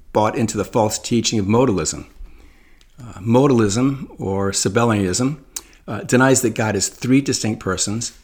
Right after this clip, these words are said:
and claims that the Father, Son, and Holy Spirit are simply one God manifesting himself in different modes. Uh, hey, if you missed that explanation on that one, um, devotion number fifty-two, uh, Sabellian-, Sabellianism was,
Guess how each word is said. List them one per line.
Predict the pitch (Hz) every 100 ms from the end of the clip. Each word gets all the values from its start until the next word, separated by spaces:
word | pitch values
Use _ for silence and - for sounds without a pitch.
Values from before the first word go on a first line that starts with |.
| -
and | 104
claims | - 131 123 113
that | 113
the | -
Father, | - 107 110 131 113 -
Son, | - - 110 110
and | - 101
Holy | 120 113
Spirit | 110 - 110 104
are | 92
simply | - 113 110
one | 104 104 110 131
God | 131 98 92 92 -
manifesting | 120 110 120 127 113 - 104 - - - -
himself | 107 - 107 98 -
in | 101
different | 98 - 104
modes. | 104 98 82 - - - - - - - - - - -
Uh, | 135
hey, | 120 110
if | 120
you |
missed | 117 123
that | 127 113
explanation | 120 120 123 113 120
on |
that | 117 127
one, | 131 131 127 -
um, | 110 98 101 107 110 - - - - -
devotion | - 110 117 117
number | 107
fifty-two, | 104 120 117 104 123 120 123 -
uh, | 104 104
Sabellian-, | 110 - - 110 107 113 117 120
Sabellianism | - - 98 117 135 127 104 101 120
was, | 117 107